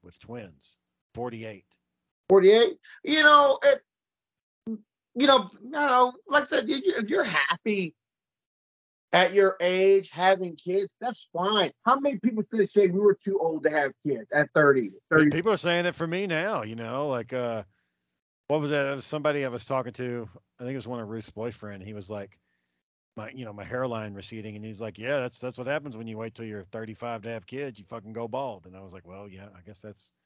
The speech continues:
Speaker 1: I guess that's part of it."
Speaker 2: I don't think that, you know, the kids, that has anything to do with kids. I think it's just genetics and, you know, just things happen. But I don't think it's 'cause you decided to have kids that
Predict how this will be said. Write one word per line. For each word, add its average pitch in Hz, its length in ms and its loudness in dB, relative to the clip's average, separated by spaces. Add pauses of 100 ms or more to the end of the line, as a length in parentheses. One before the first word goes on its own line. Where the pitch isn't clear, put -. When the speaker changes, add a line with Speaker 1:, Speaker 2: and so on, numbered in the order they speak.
(240)
Speaker 1:
I 113 120 -8
guess 127 180 -6
that's 135 160 -8
part 131 280 -6
of 131 140 0
it." - 80 -12 (160)
Speaker 2:
I 214 40 0
don't 220 100 -4
think 214 140 6
that, 196 260 4
you 185 80 -6
know, 165 320 2 (180)
the 160 60 -6
kids, 175 280 2
that 180 100 6
has 180 160 4
anything 170 160 -4 (100)
to 156 60 -10
do - 60 -6
with 131 100 -16
kids. 196 320 0
I 160 80 -2
think 156 180 -6
it's 151 80 -12
just 160 220 -8 (760)
genetics 156 640 4
and, 139 280 -4
you 160 80 -2
know, 143 260 0
just 151 340 -8 (280)
things 147 240 2
happen. 151 480 2
But 151 240 -2
I 170 140 4
don't 165 120 -2
think 165 200 -4
it's - 60 -20
'cause 139 280 -14
you 151 80 -14
decided 160 400 -2
to 160 60 -2
have 143 140 -6
kids 190 300 0
that 147 160 -4